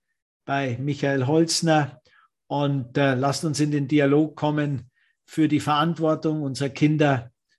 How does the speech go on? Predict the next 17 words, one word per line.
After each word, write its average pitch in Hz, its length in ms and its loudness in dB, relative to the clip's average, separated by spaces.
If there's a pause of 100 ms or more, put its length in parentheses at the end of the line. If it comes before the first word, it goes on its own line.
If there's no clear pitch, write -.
(180)
und 143 280 -4
das 135 180 -2
Überleben 139 760 0 (220)
auch 127 460 -6 (120)
unserer 135 380 -2
Enkel. 107 380 -6 (1000)
In 135 80 -10
diesem 180 260 4
Sinne, 160 480 2 (580)
macht 143 340 -6
weiter, 180 640 2 (720)
gerne 185 340 0
ein 175 160 -2
bisschen 175 360 -2
nachdenklich, 160 1120 -2 (480)
aber 135 200 -6
letztendlich 139 960 -2